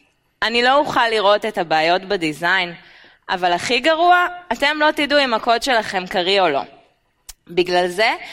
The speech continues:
code review זה תמיד משהו שהוא צריך להיות קר. Cold code review. וכשאני אומרת קר,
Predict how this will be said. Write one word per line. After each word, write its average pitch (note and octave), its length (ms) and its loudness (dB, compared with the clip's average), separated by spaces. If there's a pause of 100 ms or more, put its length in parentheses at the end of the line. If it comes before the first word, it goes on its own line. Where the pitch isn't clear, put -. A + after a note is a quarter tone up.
(260)
code B3+ 240 2
review E4 520 2
זה G3+ 140 -4
תמיד A3+ 380 -2
משהו A3+ 300 -2
שהוא G3 160 -8
צריך F3+ 320 -2
להיות E3+ 280 0
קר. C#3 420 -2 (360)
Cold A3 420 0
code E3 260 0
review. C3 400 -6
וכשאני G#3+ 320 -2
אומרת D4+ 340 0
קר, G#3+ 360 0